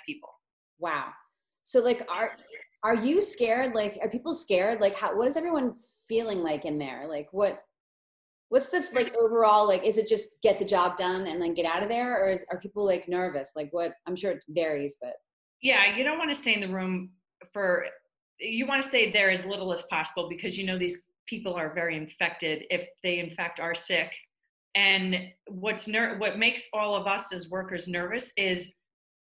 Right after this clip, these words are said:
Speaker 1: how the rules changed since this all started from the beginning of March. They said, "Okay, no, you only need a surgical mask. Oh no, now you would need the N ninety-five mask. Oh no, now you need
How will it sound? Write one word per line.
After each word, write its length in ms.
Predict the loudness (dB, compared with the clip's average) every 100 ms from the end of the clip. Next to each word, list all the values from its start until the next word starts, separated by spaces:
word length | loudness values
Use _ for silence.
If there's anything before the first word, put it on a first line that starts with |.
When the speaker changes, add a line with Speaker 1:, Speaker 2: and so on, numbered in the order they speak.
| _ _
Speaker 1:
how 220 | -2 0
the 100 | 0
rules 360 | -4 -4 -6 -6
changed 400 | -2 0 -2 -6
since 200 | -8 -8
this 160 | -6
all 140 | -4 -4
started 420 | -2 0 0 -2
from 140 | -6
the 80 | -4
beginning 320 | -4 -2 -2
of 60 | -6 -10
March. 680 | -8 -4 0 -2 -2 -10 -4
They 100 | -4
said, 360 | 0 0 0 -6 -18 -8
"Okay, 240 | -2 0 0
no, 320 | 2 0 0
you 240 | -4 -4
only 240 | -4 -4 -2
need 400 | -2 -2 -6 -10
a 60 | -8
surgical 460 | -4 -4 -2 -2
mask. 400 | 2 2 2 -2 -14 _ _ _ _
Oh 100 | 2
no, 360 | 6 6 4 4
now 200 | 4 4
you 160 | 4
would 120 | -4 -4
need 220 | -4 0
the 100 | 2
N 140 | 4
ninety-five 520 | 2 0 -4 -4 -2
mask. 260 | 0 0 0 -6
Oh 140 | -2
no, 320 | 0 0 0
now 220 | 0 0 0
you 160 | -2
need 320 | 0 0 -2